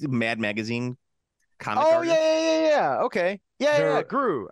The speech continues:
Speaker 2: Uh, yeah,
Speaker 1: they're
Speaker 2: I, I remember Gru. Fr-, I, I now, I am now remembering Gru from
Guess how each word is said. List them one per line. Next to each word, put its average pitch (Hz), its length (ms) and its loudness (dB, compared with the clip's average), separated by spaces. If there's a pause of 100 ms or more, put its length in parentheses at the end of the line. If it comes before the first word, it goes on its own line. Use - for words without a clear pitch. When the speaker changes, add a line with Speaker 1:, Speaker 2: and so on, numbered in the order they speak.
Speaker 2:
Uh, - 60 0
yeah, 151 400 0
Speaker 1:
they're 135 140 -2
Speaker 2:
I, 160 60 0
I - 80 -4
remember 196 240 -6
Gru. 180 180 -4
Fr-, - 160 -8
I, 156 300 0
I 170 60 -4
now, 165 280 -2
I 156 180 -4
am 160 100 -6
now 160 180 -2
remembering 156 400 -6
Gru 139 180 -4
from 151 460 -6